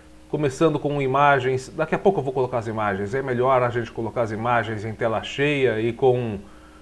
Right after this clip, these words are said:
com o áudio, inclusive, sobre o temporal que atingiu o município de São Carlos. Arrastou carros, provocou uma enxurrada, aliás, enxurradas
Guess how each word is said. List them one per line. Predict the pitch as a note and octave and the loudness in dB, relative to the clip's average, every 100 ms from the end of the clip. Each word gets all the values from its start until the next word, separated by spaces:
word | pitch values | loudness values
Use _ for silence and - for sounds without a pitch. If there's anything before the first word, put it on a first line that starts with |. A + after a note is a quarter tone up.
| - - - | -20 -20 -2
com | C#3 C3+ | 2 4
o | A#2+ | 8
áudio, | B2+ C#3+ C3+ A2+ | 10 10 8 2
inclusive, | A2+ G#2+ G#2 G2 C3+ E3 G#2+ F#2+ D2+ - - - - - - - - - - - - | -4 -4 -6 -2 0 0 -2 -6 -6 -16 -20 -20 -20 -20 -20 -20 -20 -20 -20 -20 -20
sobre | - - D3+ D#3 | -6 0 2 2
o | |
temporal | D3 E3+ E3 D#3+ C3 C3 D3+ | 4 4 4 6 8 10 8
que | D3+ | 4
atingiu | C3 C#3 G#2+ B2+ D3+ | -2 -4 -2 0 0
o | |
município | D3+ C#3 B2 D#3+ C#3 | -2 -4 -4 -6 -6
de | C3 C3 | -6 -8
São | - E3+ F3+ | 2 2 4
Carlos. | F3 D3 D#3 B2 G2 E2 - - - - - - - | 10 12 12 10 -2 -6 -16 -20 -20 -20 -20 -20 -6
Arrastou | A#2 C3+ C3 - D#3+ C3+ | -2 0 0 2 0 0
carros, | - E3+ F#3+ F3+ - F3+ - - - - - - | 6 10 12 10 6 -2 -4 -20 -20 -20 -20 -4
provocou | D3+ C#3+ D3 - E3 | 0 2 2 6 4
uma | E3 F#3 | 6 2
enxurrada, | F#3+ - D#3 B2 D3+ F3 D3+ C#3 A#2 - | 2 0 -2 6 8 8 8 4 4 2
aliás, | D3 C#3 D3 D#3+ C#3 | 0 4 6 6 4
enxurradas | G#3+ G3 D3+ A#2+ E3 F#3 A#2 F#2+ | -2 0 -2 8 10 10 4 -6